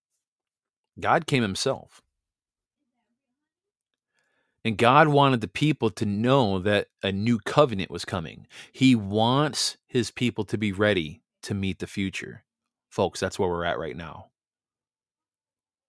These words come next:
He wants his people to be ready to meet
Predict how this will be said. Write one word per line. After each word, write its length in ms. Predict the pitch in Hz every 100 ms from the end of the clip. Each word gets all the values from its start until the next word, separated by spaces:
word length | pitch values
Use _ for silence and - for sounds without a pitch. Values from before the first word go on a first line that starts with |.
| _ _ _ _ _
He 200 | - 98
wants 420 | 87 98 120 127
his 120 | 113 -
people 340 | 120 110 104
to 120 | -
be 160 | 98 98
ready 440 | 87 107 92 80 -
to 160 | -
meet 460 | 95 95 98 -